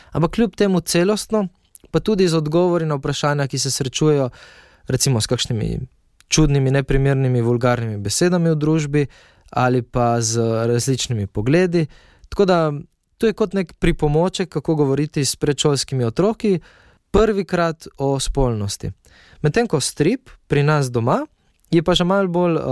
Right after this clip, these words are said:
izzivalno naravnan na otroke v starosti tam nekje od osem do dvanajst let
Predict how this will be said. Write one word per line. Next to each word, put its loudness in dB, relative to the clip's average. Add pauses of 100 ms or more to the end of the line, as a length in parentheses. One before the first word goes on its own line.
(300)
izzivalno 0
naravnan -2 (420)
na 2
otroke 0
v -4
starosti -2
tam -2
nekje -2
od -4
osem 0
do 0
dvanajst -2
let -4